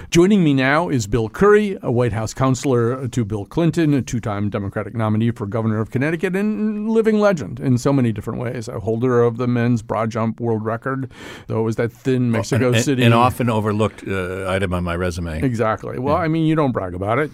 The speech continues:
Speaker 1: You know, uh, people either know it or they don't.
Speaker 2: Hmm.
Speaker 1: So let's just talk about this. I mean, uh, before we started r-, rolling on this, I was saying to you, so much of what the Trump defense team said on Saturday was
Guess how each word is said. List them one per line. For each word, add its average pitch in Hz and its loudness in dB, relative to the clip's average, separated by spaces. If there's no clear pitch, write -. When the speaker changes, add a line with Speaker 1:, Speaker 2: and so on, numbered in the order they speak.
Speaker 1:
You 117 -8
know, 139 -8
uh, 127 -6
people 127 -2
either 120 0
know 113 2
it 110 2
or 110 2
they 101 -2
don't. 104 -6
Speaker 2:
Hmm. 107 -4
Speaker 1:
So 226 2
let's 247 2
just 370 0
talk 185 2
about 104 0
this. - -6
I 170 2
mean, 185 2
uh, 151 -6
before 165 2
we 151 2
started 135 0
r-, 170 -4
rolling 135 2
on 104 -2
this, 120 -2
I 123 0
was 117 0
saying 147 2
to 135 -6
you, 151 0
so 185 2
much 214 2
of 185 0
what 180 0
the 175 -2
Trump 180 0
defense 160 0
team 120 -2
said 170 2
on 143 0
Saturday 139 0
was 143 0